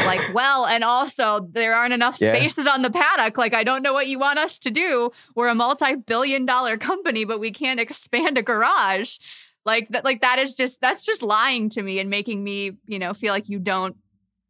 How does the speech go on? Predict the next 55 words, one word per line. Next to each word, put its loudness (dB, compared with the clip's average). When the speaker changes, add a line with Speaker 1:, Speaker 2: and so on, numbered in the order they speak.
Speaker 1:
know 0
my 2
level 0
of -2
intelligence -4
as -2
a -6
fan. -8
It's, -10
it's -10
a -6
bummer. -6
Speaker 2:
But -2
that's 4
how 2
I 0
felt, -2
honestly, 0
yeah. -2
So 0
I, 0
I 0
felt 0
like -2
my 0
intelligence -2
was -2
being -2
insulted -2
a 0
little -2
bit. -4
And 0
so 2
Speaker 1:
Yeah. -2
Speaker 2:
if -4
it -4
turns -2
out -2
those -2
reasons -2
are 0
a 0
hundred -2
percent -2
genuine 0
or 0
they 0
believe -2
it's -4
a -2
hundred -2
percent -2
genuine, 0
then, -2